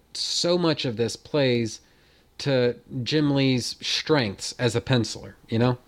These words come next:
So, anyway. To finally move away from the cover, though, getting into page one, and then really going into pages two, three, and then just kind of,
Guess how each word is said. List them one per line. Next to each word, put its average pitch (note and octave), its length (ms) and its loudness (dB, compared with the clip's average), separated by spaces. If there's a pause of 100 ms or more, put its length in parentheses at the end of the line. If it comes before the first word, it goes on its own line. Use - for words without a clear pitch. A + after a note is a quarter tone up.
(140)
So, A2+ 340 2 (160)
anyway. G2 380 -2 (640)
To - 60 2
finally C#4+ 300 0
move A3 200 0
away F3+ 240 0
from D3+ 160 0
the B2 60 2
cover, F#3+ 280 -2
though, A#2+ 200 0
getting D#3 260 0
into C#3 160 0
page C#3+ 360 -2
one, A#2+ 320 0 (460)
and C#3 260 0
then C3+ 240 0 (360)
really D#3+ 240 0
going C#3+ 280 0
into B2 200 -2
pages B2 340 -2
two, C#3 260 -2
three, B2+ 300 0
and A#2+ 160 0
then A#2+ 120 0
just A#2 180 -8
kind C3 160 -2
of, A2 100 -4